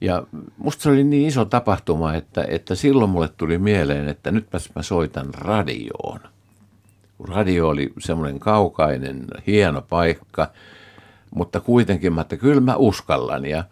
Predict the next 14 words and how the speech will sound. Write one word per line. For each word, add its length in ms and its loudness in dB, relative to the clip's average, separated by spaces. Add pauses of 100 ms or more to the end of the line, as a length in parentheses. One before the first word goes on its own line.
(280)
sitten 440 -2
oli 240 4
olemassa 440 2
Tampereen 680 2
alueradio, 920 2 (760)
ja 100 -2
muistan 420 2
vielä, 300 2
siellä 340 -4
oli 120 -6
pomona 440 2
semmoinen 500 -4
kaveri 380 -2
kuin 260 -10